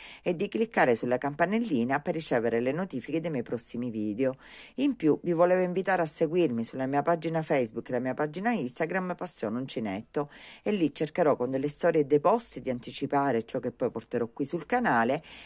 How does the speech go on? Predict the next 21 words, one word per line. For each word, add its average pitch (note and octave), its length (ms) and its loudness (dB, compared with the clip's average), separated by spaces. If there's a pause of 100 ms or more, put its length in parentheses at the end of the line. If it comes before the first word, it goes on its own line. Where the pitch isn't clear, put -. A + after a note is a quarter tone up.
e G#3+ 80 2
in A#3+ 160 4
più C#3+ 200 4
faremo A#2+ 640 4
dei F3+ 180 2
sondaggi A3 640 2
per G#3+ 180 -2
decidere C#3 540 -2
insieme B2+ 640 -4
i B3+ 120 -2
prossimi A2 440 -2
progetti. G#2 800 -4 (420)
Se - 180 0
il G3 100 -2
video G#3+ 240 4
vi F#3 160 -2
piace, B2 420 2
lasciatemi A#2 460 -4
un C3+ 100 -6
pollice D3+ 360 -4
all'insù F#3+ 600 -4